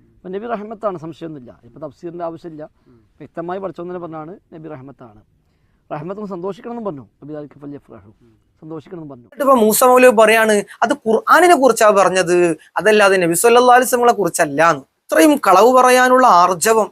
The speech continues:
Speaker 2: അത് ജിന്നി വിഭാഗത്തിന് നമ്മൾ പ്രത്യേകം വകവെച്ച് കൊടുക്കുക തന്നെ വേണം.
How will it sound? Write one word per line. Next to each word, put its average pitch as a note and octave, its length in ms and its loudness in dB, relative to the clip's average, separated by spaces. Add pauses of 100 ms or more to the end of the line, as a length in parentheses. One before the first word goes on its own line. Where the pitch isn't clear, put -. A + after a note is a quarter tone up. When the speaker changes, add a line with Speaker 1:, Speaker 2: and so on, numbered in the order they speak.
(100)
Speaker 2:
അത് B3+ 160 2 (120)
ജിന്നി A#3+ 360 2
വിഭാഗത്തിന് F3+ 480 2
നമ്മൾ E3 180 -6 (100)
പ്രത്യേകം F3+ 460 -2
വകവെച്ച് F#3 500 2
കൊടുക്കുക G#3+ 420 0
തന്നെ F3+ 240 2
വേണം. A2+ 200 -10